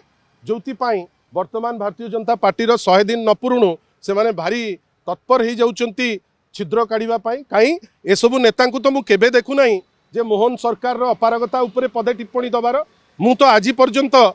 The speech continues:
ସରକାରର ଶହେ କୋଡ଼ିଏ ଦିନ ହେଲାଣି, କାହିଁ ମୁଁ ଏପର୍ଯ୍ୟନ୍ତ ତ ଅମର ଶତପଥୀଙ୍କର ଗୋଟିଏ ଷ୍ଟେଟମେଣ୍ଟ ଆମେ ଦେଖୁନାହୁଁ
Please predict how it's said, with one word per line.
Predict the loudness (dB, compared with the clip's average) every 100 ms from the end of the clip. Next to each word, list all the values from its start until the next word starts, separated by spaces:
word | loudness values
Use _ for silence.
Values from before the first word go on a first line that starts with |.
| -4 _ _ _ _
ସରକାରର | -2 0 2 2 2
ଶହେ | 0 0 0
କୋଡ଼ିଏ | -2 -4 -4
ଦିନ | -6 -4
ହେଲାଣି, | -2 -2 -4 -6 _ _
କାହିଁ | -8 -8
ମୁଁ | -4
ଏପର୍ଯ୍ୟନ୍ତ | -6 -4 -6 -6 -6 -2
ତ | 0
ଅମର | 0 -2
ଶତପଥୀଙ୍କର | -2 -6 -2 -4 -2 2 4 4 0 _ 2
ଗୋଟିଏ | 2 4 0
ଷ୍ଟେଟମେଣ୍ଟ | 2 0 0 4 4 4 -2 _ _
ଆମେ | -2 0 2
ଦେଖୁନାହୁଁ | 0 2 4 4